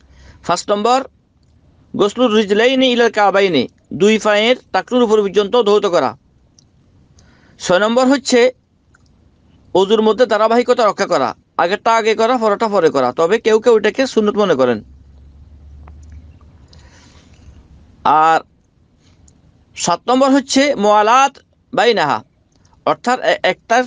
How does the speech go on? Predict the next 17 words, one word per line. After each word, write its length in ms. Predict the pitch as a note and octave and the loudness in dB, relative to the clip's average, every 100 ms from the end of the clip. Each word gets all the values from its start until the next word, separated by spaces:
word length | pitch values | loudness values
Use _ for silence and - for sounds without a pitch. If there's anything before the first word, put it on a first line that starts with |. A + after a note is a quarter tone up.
| - | -2
পর 160 | B3 | -2
একটা 260 | F#3 G3 B3+ | -2 -2 -2
তাড়াতাড়ি 380 | A#3+ G#3 F#3 D#3+ | -2 0 0 0
করা, 180 | C#3+ C3 | -2 0
এক 220 | G3 G3+ | -2 0
অঙ্গ 400 | G#3+ G3+ A3+ C4+ _ _ _ - C3+ | -2 0 0 -2 _ _ _ -10 -2
ধোয়ার 240 | F3+ A#3+ A#3+ | 2 2 0
পরে 220 | A#3 A3+ | 0 2
অনেকক্ষণ 460 | A3 G#3 G3+ C4 C4 | 2 0 -2 -2 2
দেরি 180 | A#3+ | 2
না 140 | G#3+ G#3 | 2 -2
করে 340 | G#3+ A3+ D4 - _ _ _ - | 0 -2 -2 -6 _ _ _ -4
আরেকটা 360 | E3+ F#3+ - B3 | -2 -2 -2 0
অঙ্গ 360 | A#3+ A#3+ D4+ - _ _ _ _ _ _ _ | 2 0 -2 -6 _ _ _ _ _ _ _
তাড়াতাড়ি 400 | G3+ G3 G3 G3+ | -2 0 0 0
করে 280 | G#3 C4+ F#4 _ _ _ _ _ _ _ _ _ _ - D3+ | 0 0 -2 _ _ _ _ _ _ _ _ _ _ -6 0
ধোয়া 340 | F3+ E3+ - | 2 2 -2